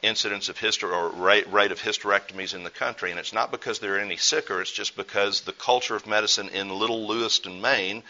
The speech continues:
has done that. If you live in, uh, if you live in Fort Myers, Florida, and you move to Tampa, and you're over the age of sixty-five, you are sixty percent more likely to have back surgery if you present with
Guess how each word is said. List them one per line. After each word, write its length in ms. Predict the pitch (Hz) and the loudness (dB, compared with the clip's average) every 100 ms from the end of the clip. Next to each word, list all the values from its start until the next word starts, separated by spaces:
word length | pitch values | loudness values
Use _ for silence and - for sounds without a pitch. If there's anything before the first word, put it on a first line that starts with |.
| - - - - - | -18 -18 -18 -20 -12
has 160 | - 107 | 0 0
done 300 | - 131 127 | 6 8 8
that. 220 | 90 76 | 4 2
If 180 | 90 - | 0 0
you 80 | 131 | 2
live 260 | 127 131 120 | 6 6 6
in, 320 | 113 113 104 - _ _ _ _ _ - - | 4 4 -2 -14 _ _ _ _ _ -16 -6
uh, 260 | 95 92 - | -4 -4 -4
if 160 | 92 | -4
you 80 | 120 | 0
live 160 | 131 120 | 2 2
in 100 | 107 | -4
Fort 320 | - 156 156 | 2 4 4
Myers, 300 | 123 123 117 | 4 4 4
Florida, 560 | - 127 107 78 82 92 _ _ _ _ - - - - | -2 2 2 2 -2 -8 _ _ _ _ -20 -20 -20 -8
and 160 | - 104 | 0 2
you 120 | 107 | 2
move 220 | 117 117 | 0 -2
to 100 | 107 | -2
Tampa, 560 | 98 131 127 117 80 87 92 | -4 0 0 0 -4 -6 -8
and 100 | 92 | -2
you're 160 | 101 | 4
over 180 | 107 113 | 6 4
the 140 | 107 107 | 2 4
age 220 | 104 101 | 4 4
of 80 | - | 2
sixty-five, 1000 | 107 101 98 90 110 92 80 90 - - _ - - - | 4 -2 -6 0 4 4 2 -2 -8 -20 _ -20 -20 -8
you 120 | 107 | 0
are 60 | 110 | 2
sixty 460 | - - 139 - 127 | 4 2 2 0 -4
percent 540 | - 107 117 110 - | -6 -2 0 0 -4
more 260 | 104 110 107 | 0 2 6
likely 600 | 101 98 - 85 85 90 _ _ _ - | 6 6 4 -4 -4 -6 _ _ _ -6
to 100 | 98 | 2
have 400 | 104 101 - 98 | 4 4 2 8
back 260 | 135 160 | 8 10
surgery 500 | - 76 73 76 85 - | 6 4 -4 -4 -4 0
if 200 | 92 101 | -2 -2
you 100 | 101 | -6
present 480 | - 92 90 87 90 | 2 2 2 -2 -2
with 260 | 87 85 | 0 0